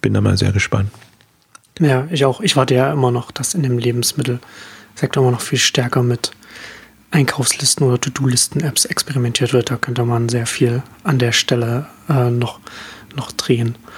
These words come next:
Speaker 1: Aber
Speaker 2: Ja.
Speaker 1: da brauchst du auch einen etablierten Player. Also das ist auch
Speaker 2: Ja,
Speaker 1: nicht
Speaker 2: aber man,
Speaker 1: grün
Speaker 2: es gibt
Speaker 1: Wiese.
Speaker 2: ja, da gibt's auch eine App, Apps, die man, die man auch übernehmen kann oder wo man, wo man, wo man kooperieren kann oder wie auch immer, wo man da das Team dann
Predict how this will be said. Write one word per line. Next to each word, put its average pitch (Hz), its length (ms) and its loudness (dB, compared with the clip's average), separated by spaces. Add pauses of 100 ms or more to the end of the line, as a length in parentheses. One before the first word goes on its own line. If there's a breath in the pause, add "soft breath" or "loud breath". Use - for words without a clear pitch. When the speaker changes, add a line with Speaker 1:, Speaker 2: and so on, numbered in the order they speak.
(520 loud breath)
Speaker 1:
Aber 107 100 2
Speaker 2:
Ja. 107 60 2
Speaker 1:
da - 80 2
brauchst 110 160 -2
du - 60 2
auch 123 60 4
einen 127 100 2
etablierten 101 480 0
Player. 90 340 0
Also 95 160 -2
das 104 160 -2
ist 113 80 -8
auch 110 120 4
Speaker 2:
Ja, 196 60 6
Speaker 1:
nicht 165 80 4
Speaker 2:
aber 135 140 0
man, 135 120 2
Speaker 1:
grün - 180 2
Speaker 2:
es - 60 2
gibt 113 160 0
Speaker 1:
Wiese. 131 120 2
Speaker 2:
ja, 127 60 2
da 123 100 2
gibt's 123 180 0
auch 123 100 0
eine 123 220 0
App, - 240 -4
Apps, - 280 -2
die 131 100 0
man, 120 240 2
die 120 80 -6
man 120 160 0
auch 135 160 -8
übernehmen 120 440 2
kann 120 260 -2
oder 120 180 -2
wo 120 60 0
man, 120 200 -2
wo 120 60 -4
man, 120 280 -2
wo - 100 0
man 113 120 4
kooperieren 120 600 2
kann 123 200 0
oder 120 220 -2
wie 120 100 4
auch 120 120 -4
immer, 143 120 2
wo 120 40 4
man 120 100 4
da 120 80 2
das 120 240 0
Team 123 240 0
dann 117 220 2